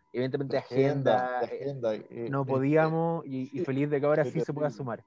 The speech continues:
Speaker 2: No, no, gracias, gracias, Miguel, gracias, Mars, el hombre más deslenguado de, de Chile.
Speaker 1: <laughs>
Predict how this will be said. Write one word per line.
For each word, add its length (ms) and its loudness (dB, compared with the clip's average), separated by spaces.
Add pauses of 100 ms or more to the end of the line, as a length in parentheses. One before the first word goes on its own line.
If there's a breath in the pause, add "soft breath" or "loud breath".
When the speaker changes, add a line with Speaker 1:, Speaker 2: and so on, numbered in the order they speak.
Speaker 2:
No, 260 -12 (240)
no, 160 -6
gracias, 540 4
gracias, 320 4
Miguel, 360 0 (120)
gracias, 260 0
Mars, 440 -4 (680 soft breath)
el 180 -2
hombre 280 2
más 140 0
deslenguado 600 6
de, 220 4
de 180 -4
Chile. 500 0
Speaker 1:
<laughs> 960 2